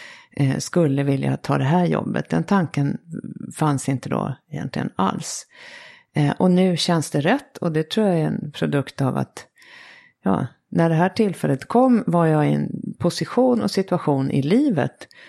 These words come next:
där jag vågade utsätta mig själv för att ta-, tacka ja. Så det är väl nästa steg. Eh, om du har vågat prova, då är det också, följ din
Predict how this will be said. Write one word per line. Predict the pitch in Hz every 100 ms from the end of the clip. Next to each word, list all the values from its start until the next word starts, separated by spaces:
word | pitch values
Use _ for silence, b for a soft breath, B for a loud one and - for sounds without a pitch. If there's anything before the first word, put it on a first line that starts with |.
| b -
där | 160 151 151
jag | -
vågade | 165 151 151 156
utsätta | 139 - 156 160
mig | 151
själv | - 139 127
för | 131
att | 135 - - -
ta-, | 139 - -
tacka | - 139 139
ja. | 143 196 285 B B B B B B
Så | - 180
det |
är | 185
väl | 220
nästa | 226 - 240
steg. | 233 170 139 147 - -
Eh, | 143 139 143 127 -
om | 185 196
du |
har | 208
vågat | 190 175 165
prova, | 170 185 151 220 285 - -
då | 165
är | 175 208
det |
också, | 233 - - 156 - - - b b b b - -
följ | 214 233 214
din | 180 160